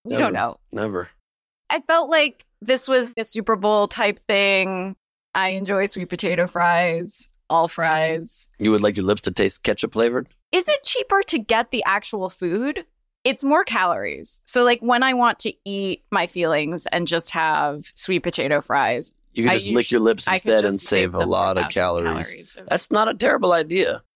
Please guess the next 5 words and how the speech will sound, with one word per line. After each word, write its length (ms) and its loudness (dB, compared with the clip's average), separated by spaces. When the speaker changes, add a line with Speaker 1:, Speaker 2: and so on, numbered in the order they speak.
Speaker 1:
It's 300 -4
like 240 0
the 80 2
new 1120 0
Ozempic 680 -2